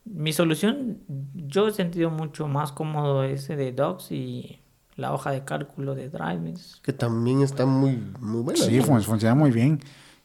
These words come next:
Speaker 1: Eh, sí, bueno, para tareas, cositas sencillas está
Speaker 2: Sí.
Speaker 1: muy bien, porque
Speaker 2: Sí.
Speaker 1: siempre, pues, eh, Microsoft tiene sus, su, su versión pro.
Speaker 3: Sí, sí, sí.
Speaker 1: Y, mm, no se le compara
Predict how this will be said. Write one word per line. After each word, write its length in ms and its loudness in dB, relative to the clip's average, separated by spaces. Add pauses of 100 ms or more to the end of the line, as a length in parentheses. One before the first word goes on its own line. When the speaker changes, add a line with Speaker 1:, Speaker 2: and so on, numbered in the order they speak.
(140)
Speaker 1:
Eh, 560 4
sí, 440 2
bueno, 520 2 (1040)
para 460 4
tareas, 400 2
cositas 320 2
sencillas 360 2
está 180 -2
Speaker 2:
Sí. 60 0
Speaker 1:
muy 100 4
bien, 280 0
porque 240 4
Speaker 2:
Sí. 80 -2
Speaker 1:
siempre, 800 2
pues, 400 -4
eh, 160 -4
Microsoft 520 -6
tiene 280 -4
sus, 540 -10 (200)
su, 240 -8 (120)
su 240 -10 (120)
versión 440 -6
pro. 520 -6 (140)
Speaker 3:
Sí, 160 0
sí, 120 0
sí. 180 0 (560)
Speaker 1:
Y, 440 -2
mm, 340 -8 (960)
no 160 -2
se 100 0
le 100 0
compara 640 -4